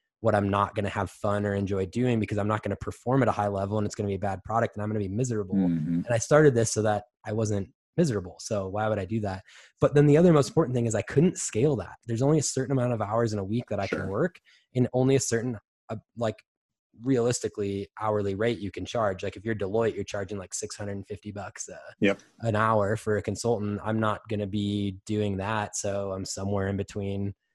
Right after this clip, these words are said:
Speaker 1: a hundred and probably three hundred. So you do the
Speaker 2: Okay.
Speaker 1: math, like, what, you know, in that model, you do the math, like, what, you take two hundred times, you know, your
Speaker 2: Mm-hmm.
Speaker 1: two thousand eighty working hours in a year if you wanna work full time.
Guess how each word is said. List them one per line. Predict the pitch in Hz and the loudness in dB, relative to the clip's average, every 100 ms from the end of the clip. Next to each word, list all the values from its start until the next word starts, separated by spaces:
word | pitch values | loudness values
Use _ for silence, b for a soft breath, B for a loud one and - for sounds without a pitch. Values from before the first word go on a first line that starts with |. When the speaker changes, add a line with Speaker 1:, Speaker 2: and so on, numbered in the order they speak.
| _ | _
Speaker 1:
a | 110 | -8
hundred | - 101 101 98 | -2 0 2 2
and | 95 95 | 0 -2
probably | 92 92 101 101 | -4 -4 -2 0
three | 101 95 92 | -2 -4 -2
hundred. | 107 113 139 147 - | 0 2 2 0 0
So | 113 101 b b _ | 0 0 b b _
you | 127 | 4
do | 139 | 6
the | 110 | 6
Speaker 2:
Okay. | |
Speaker 1:
math, | 120 123 117 - | 6 2 0 0
like, | 110 - _ - | -2 -2 _ -4
what, | 107 - - | 0 0 -2
you | 127 | 0
know, | 113 107 | 2 4
in | 131 131 | 4 6
that | 127 117 | 6 4
model, | 101 95 | 4 4
you | 95 101 | 0 0
do | |
the | 98 | -2
math, | 98 101 104 | -2 -2 -4
like, | 98 | -2
what, | 113 95 | -2 -2
you | 110 | -2
take | 107 - | -4 -2
two | 110 | 0
hundred | 98 101 107 104 | 2 4 2 2
times, | 101 98 95 101 | 0 0 -2 -2
you | |
know, | 98 95 | -2 2
your | 101 95 | 6 6
Speaker 2:
Mm-hmm. | |
Speaker 1:
two | 90 101 | 6 6
thousand | 98 95 98 | 4 4 0
eighty | 95 98 | 0 0
working | 98 98 98 | 0 0 -2
hours | 95 98 98 | 0 0 0
in | 95 | -2
a | |
year | 92 98 | -2 -2
if | 98 | -2
you | 95 | -4
wanna | 98 | -2
work | 101 85 | -2 -4
full | - 92 | -8 -8
time. | - 135 107 101 | -4 -2 -2 -4